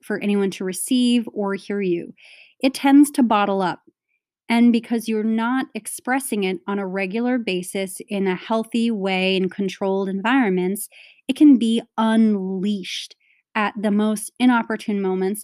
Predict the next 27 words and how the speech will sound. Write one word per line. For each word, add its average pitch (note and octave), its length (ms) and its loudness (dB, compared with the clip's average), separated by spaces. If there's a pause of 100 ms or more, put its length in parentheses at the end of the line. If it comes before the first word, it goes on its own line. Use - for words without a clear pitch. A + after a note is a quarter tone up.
and C4 460 4
sometimes E4+ 500 0
the A#3+ 120 -4
wrong G3+ 500 -2
people. A#3+ 460 -8 (1500)
And A#3 180 0
anger E4 280 6
is B3+ 100 4
a A3 60 -2
tricky G3 320 -8
thing G3+ 180 -6
in F#3+ 80 -2
the G3 80 0
alcoholic F#3 480 -6
home F3+ 260 -4 (140)
also A#3 640 -2 (220)
because A#3+ 360 -2
it's - 280 -2
not A#3 340 4 (100)
safe - 640 -2
to - 120 -8
be G#3+ 300 -4
angry A3 680 4 (580)
at G#3+ 140 -2
the G#3 180 -2
alcoholic B3+ 560 -2
parent F#3+ 440 -6